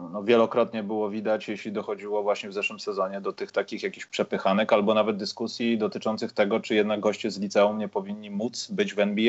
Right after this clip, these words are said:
A od razu, tylko być, y, one and done i dopiero móc iść do N B A. Także myślę, że problem jest o wiele bardziej skomplikowany, bo myślę, że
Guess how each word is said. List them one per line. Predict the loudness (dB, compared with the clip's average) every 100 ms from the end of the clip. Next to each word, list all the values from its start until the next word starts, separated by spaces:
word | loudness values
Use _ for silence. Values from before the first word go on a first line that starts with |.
| 6
A | 6
od | 6
razu, | 4 4 -2
tylko | -2 -4 0 0 0
być, | -4 -6 -10 -10
y, | -4 -2 0 -2 -4 -2 2
one | 4 2
and | 2
done | 2 2 0 -6
i | -4
dopiero | -2 -2 -2
móc | -4 -12 -16
iść | -12
do | -10
N | -10
B | -12 -12
A. | -14 _ _ _ _ _ _
Także | 0 4 4
myślę, | 6 6
że | 6 6
problem | 4 4 2
jest | -2
o | -4
wiele | 0 2 2
bardziej | 4 2 2 -6
skomplikowany, | -6 -6 -4 0 2 2 0
bo | -6
myślę, | -6 -6 -4
że | -2 -2